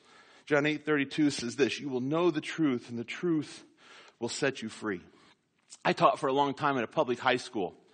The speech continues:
And one of the challenges of being a follower of Jesus in a public high school is how do you deal with that? How do you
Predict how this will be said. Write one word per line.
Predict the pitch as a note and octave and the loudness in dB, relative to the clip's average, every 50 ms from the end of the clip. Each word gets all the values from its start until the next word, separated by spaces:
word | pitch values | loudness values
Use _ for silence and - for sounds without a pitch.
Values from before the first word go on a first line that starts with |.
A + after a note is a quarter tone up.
| _ - - - - - - - | _ -20 -20 -20 -20 -20 -8 -2
And | B2 D3 | 2 2
one | F#3+ G#3 | 4 4
of | G#3 | 4
the | F3+ | 2
challenges | - - F#3+ F#3 F#3 F#3 F3 E3+ E3 C#3 | 2 2 2 4 4 4 2 2 0 0
of | C#3 C3 | -2 0
being | D#3 E3 E3 D#3+ D3+ | 2 2 4 4 6
a | C#3 C#3 - - | 4 4 2 0
follower | - - F3 E3+ E3 E3+ D#3+ D#3 | 2 4 6 6 6 6 4 2
of | C#3+ | 2
Jesus | A#2+ - E3 E3+ E3 E3 - C#3 | 0 -2 -2 -2 -4 -4 -4 -4
in | C3+ | -6
a | |
public | C3+ - F3 E3 D3 D#3 - | -2 0 0 0 0 -2 0
high | - F3 E3+ | 2 2 2
school | D#3 - - - C#3 | 2 -2 -4 -4 -4
is | B2 - | -4 0
how | - A3 G#3+ A#3 | 0 2 2 2
do | B3 | 0
you | A3+ G3+ F#3 E3+ D3+ | 0 -2 -2 -2 -2
deal | C3 B2+ A#2+ - - D#3+ D#3+ D#3 | -4 -6 -14 -6 -2 0 2 2
with | C#3+ C3 - | 2 0 0
that? | C#3 A#2 G#2+ - | -2 -2 -2 0
How | - - G3+ A#3+ | 0 2 2 2
do | A#3+ B3+ | 2 0
you | A3 G3+ F#3+ F#3+ G3 F#3+ F#3+ E3+ | 0 0 0 0 0 0 0 -2